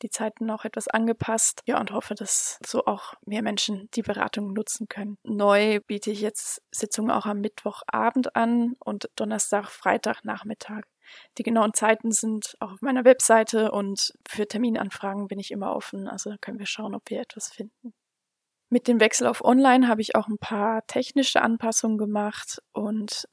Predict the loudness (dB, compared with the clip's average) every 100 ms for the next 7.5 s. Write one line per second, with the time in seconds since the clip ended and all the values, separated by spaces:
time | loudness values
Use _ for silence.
0 | -2 0 0 0 -2 0 2 0 -2 0
1 | 0 2 0 -2 -2 0 0 4 6 8
2 | 6 6 6 4 4 2 0 0 -4 -4
3 | -4 -2 0 0 0 2 2 -2 -2 2
4 | 2 0 0 -2 -6 -10 -6 -4 -2 0
5 | 0 0 -2 -2 -4 -4 -2 0 0 -2
6 | -2 -2 -2 -6 -4 -6 -6 -2 2 4
7 | 2 -2 -8 -10